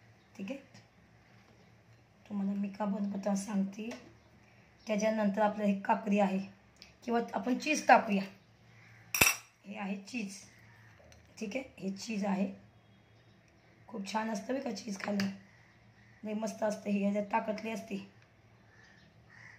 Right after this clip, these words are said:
तुम्ही म्हणसान, "काकी काय काय सांगते आम्हाला, आम्ही काय खात नाही काय", पण सांगतेच एक अर्थ आहे. चीज तर सगळीच खात्यात, पण गावा साईडला कोण एवढं ची-, चीज माहीत बी नाही आमच्या घरा-, घरात. तर आमच्या लोकांना, ते घरातल्या लोकांना माहीत बी नाही चीज म्हणजे काय असतं ते,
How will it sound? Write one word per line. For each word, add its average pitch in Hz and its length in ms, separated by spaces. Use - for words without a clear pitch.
तुम्ही 196 140
म्हणसान, 196 320
"काकी 208 320
काय 214 180
काय 202 200
सांगते 202 400
आम्हाला, 196 320
आम्ही 196 280
काय 196 200
खात 202 160
नाही 196 200
काय", 196 120
पण 247 240
सांगतेच 233 580
एक 247 240
अर्थ 220 300
आहे. 196 240
चीज 233 300
तर 254 60
सगळीच 254 360
खात्यात, 214 280
पण 226 140
गावा 214 320
साईडला 214 340
कोण 220 220
एवढं 208 180
ची-, 202 200
चीज 214 300
माहीत 202 260
बी 220 80
नाही 208 120
आमच्या 202 220
घरा-, 196 240
घरात. 196 320
तर 208 100
आमच्या 247 240
लोकांना, 254 320
ते 240 120
घरातल्या 233 320
लोकांना 233 260
माहीत 220 200
बी 220 80
नाही 214 140
चीज 202 200
म्हणजे 208 200
काय 214 140
असतं 196 260
ते, 190 180